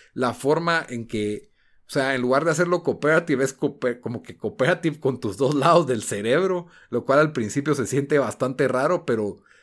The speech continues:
te sentís inteligente por lograr resolver los puzzles que son, ¿verdad? Y al mismo tiempo tiene una historia bastante sencilla, pero bastante conmovedora, ¿verdad? En, con la que puedes empatizar de esta historia de dos hermanos que están buscando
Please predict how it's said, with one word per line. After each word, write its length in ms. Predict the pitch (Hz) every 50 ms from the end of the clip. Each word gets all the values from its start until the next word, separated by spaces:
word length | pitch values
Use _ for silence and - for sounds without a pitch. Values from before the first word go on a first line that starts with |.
| _ _ _
te 120 | - 139
sentís 400 | 120 127 131 113 - - 160 -
inteligente 680 | 180 165 160 - 131 117 101 - - 139 143 147 165 156
por 200 | 156 - 113 104
lograr 360 | 107 107 107 107 117 127 131
resolver 460 | 139 139 - 135 107 95 107 117 120
los 220 | 127 127 120 110 -
puzzles 520 | - - 156 170 170 165 131 113 110 -
que 120 | - 110 98
son, 240 | - 160 202 233
¿verdad? 340 | 208 120 104 117 139 160 - - - - - - _ -
Y 80 | 151
al 80 | 147 143
mismo 300 | 147 160 180 202 175 -
tiempo 300 | 196 196 - 196 202 147
tiene 600 | 180 180 185 190 190 185 180 165 139 - - - _ _ _ _ -
una 160 | 143 175 180
historia 300 | 165 165 175 160 135 113
bastante 420 | 104 104 - - 190 214 202 214
sencilla, 560 | 175 160 143 123 - 208 233 233 226 - _ _ _
pero 200 | - 143 135 127
bastante 760 | 117 113 107 - - 135 139 139 160 151 143 135 127 110 -
conmovedora, 760 | - 131 123 117 123 117 110 110 110 113 135 185 247 294 285 185
¿verdad? 340 | 127 120 135 156 185 202 180
En, 140 | 135 113 113 104
con 140 | - 131 117
la 80 | 110 95
que 100 | 107 98
puedes 240 | 87 120 123 120 156
empatizar 640 | 147 131 - 123 - - 101 - 139 147 175 185
de 180 | 151 123 107 110
esta 160 | 117 - -
historia 300 | 131 - - 131 131 135
de 80 | 131 120
dos 180 | 113 113 110
hermanos 460 | 143 131 113 107 110 123 143 143 123 -
que 80 | -
están 220 | - - 120 117 120
buscando 560 | 117 - - 131 127 127 127 117 101 90